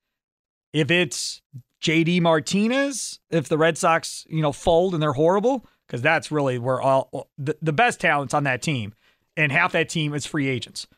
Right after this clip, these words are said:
So they're gonna have a fire sale if they fold. Now, will they? Probably not, but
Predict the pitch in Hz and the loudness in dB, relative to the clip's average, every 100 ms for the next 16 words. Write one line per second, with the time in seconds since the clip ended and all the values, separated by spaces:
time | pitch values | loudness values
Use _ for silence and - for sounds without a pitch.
0 | - 175 147 127 190 247 202 143 135 - | -4 0 0 2 2 2 2 0 -2 0
1 | 190 151 139 139 135 135 160 131 - 123 | 2 2 0 -2 -2 -2 -2 -2 0 -2
2 | 101 - 127 139 226 240 226 202 - - | -4 -6 -2 2 4 4 2 0 -4 -20
3 | _ _ - 185 127 131 143 185 143 151 | _ _ 0 0 0 -2 0 -2 -2 -4
4 | - | -6